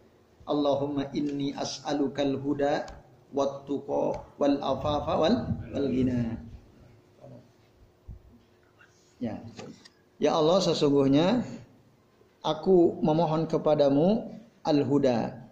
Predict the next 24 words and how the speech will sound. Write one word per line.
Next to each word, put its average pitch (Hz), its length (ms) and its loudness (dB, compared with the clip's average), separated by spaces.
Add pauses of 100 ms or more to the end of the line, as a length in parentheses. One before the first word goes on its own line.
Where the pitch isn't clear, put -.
(160)
Huda 143 160 4
itu - 240 2
ilmu, 147 400 4
kata 127 240 -4
para 120 160 0
ulama. 113 320 -6
Kata 143 240 0
Syekh 175 160 2
Abdullah 151 240 4
bin 139 80 4
Shalih 135 320 2
Al-Fauzan 135 400 2
dalam 135 240 2
kitab 135 160 -2
Minhatul 123 320 -2
Alam, 165 320 2
makna 190 240 0
al-huda 170 320 2
yakni 175 320 4
al-ilm, 147 480 0
al-ilmu 185 400 6
nafi. 175 400 2 (1300)
Wat 180 240 2
tuqa. 185 640 2